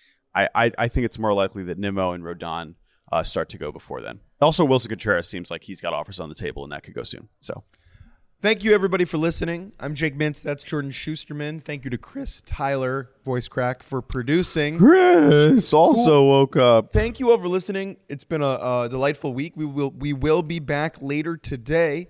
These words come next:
Speaker 2: with more pod action. By then, maybe Aaron Judge will get traded. Who knows?
Speaker 1: <laughs>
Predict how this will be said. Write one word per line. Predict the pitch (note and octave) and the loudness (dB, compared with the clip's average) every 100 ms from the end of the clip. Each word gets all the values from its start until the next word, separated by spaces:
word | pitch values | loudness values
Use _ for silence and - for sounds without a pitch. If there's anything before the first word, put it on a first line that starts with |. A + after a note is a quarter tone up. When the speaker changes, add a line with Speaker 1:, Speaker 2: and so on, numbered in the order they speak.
| _ _ - | _ _ -14
Speaker 2:
with | B2+ | -14
more | A#2+ C#3 D#3 | -8 -6 -6
pod | - D#3 C#3+ C#3 | -6 -4 -2 -2
action. | A2 C3 D#3+ - B2+ B2 C#3 _ _ _ | -2 -2 -4 -6 -8 -8 -12 _ _ _
By | - C3 | -10 -4
then, | C#3+ C#3+ | -2 -2
maybe | C#3 C#3 C#3 | -4 -4 -4
Aaron | A#2+ C3+ C3 | -2 -2 -2
Judge | B2+ B2 | -4 -4
will | B2+ | -4
get | G#2+ A2 | -6 -8
traded. | - B2+ A#2 F#2+ | -6 -6 -6 -8
Who | G2 | -10
knows? | B2 A#2 A2+ | -8 -8 -6
Speaker 1:
<laughs> | - | -8